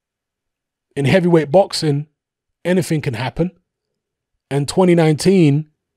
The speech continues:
with A J's loss to Andy Ruiz, that should have shown them. They should have learned a lesson from that. Yeah, Andy Ruiz is a young guy. Kubrat Pulev's an old guy. I mean, how old was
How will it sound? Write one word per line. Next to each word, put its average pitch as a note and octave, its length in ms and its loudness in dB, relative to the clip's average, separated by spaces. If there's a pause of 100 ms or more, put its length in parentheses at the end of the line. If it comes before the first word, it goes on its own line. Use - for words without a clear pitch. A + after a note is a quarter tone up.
(160)
with C#3 140 0
A E3 160 4
J's C#3+ 280 0
loss D#3 280 0
to D3+ 100 -4
Andy C#3+ 240 0
Ruiz, C#3 360 2
that D#3 120 0
should E3 160 -4
have C#3+ 260 -2 (600)
shown A3 340 2
them. G2+ 200 -6 (640)
They D3+ 100 -6
should E3+ 160 -2
have D3+ 100 0
learned E3+ 240 2
a D#3+ 40 2
lesson F#3+ 340 0
from B2 160 -6
that. G#2 200 -8 (1700)
Yeah, B2 140 -10
Andy C#3 180 -6
Ruiz C3 300 -4
is A2+ 60 -8
a A#2 40 -6
young C3 260 -2
guy. C3+ 200 -2
Kubrat C3+ 360 -6
Pulev's C3+ 260 -4
an A#2 80 -4
old C#3 200 0
guy. D3+ 300 2 (420)
I B2+ 40 -12
mean, C3 280 -4
how E3+ 180 -2
old E3+ 220 4
was D3+ 340 0